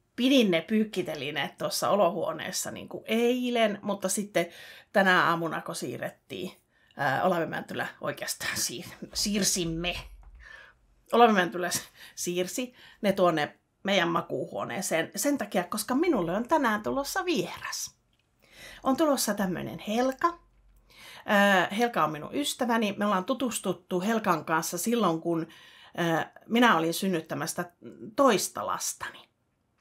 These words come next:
Niin hän oli myös siellä samassa huoneessa kuin minä. Siitä on tutustuttu. Ää, ja sitten sen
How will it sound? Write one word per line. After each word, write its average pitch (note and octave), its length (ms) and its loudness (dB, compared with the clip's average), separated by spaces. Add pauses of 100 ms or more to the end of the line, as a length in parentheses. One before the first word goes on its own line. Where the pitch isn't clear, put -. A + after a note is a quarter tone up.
Niin F3+ 100 -8
hän A#3 160 4
oli D#3 180 2
myös E3 320 -4
siellä C#3+ 280 -6
samassa A3+ 400 -2
huoneessa D#3 420 -6
kuin - 160 -16
minä. A#2 220 -12 (2000)
Siitä B3 320 0
on D#3+ 120 -2
tutustuttu. - 840 -10 (920)
Ää, F#3+ 640 2 (200)
ja G3+ 200 -2
sitten G#3 640 -2
sen C4+ 320 4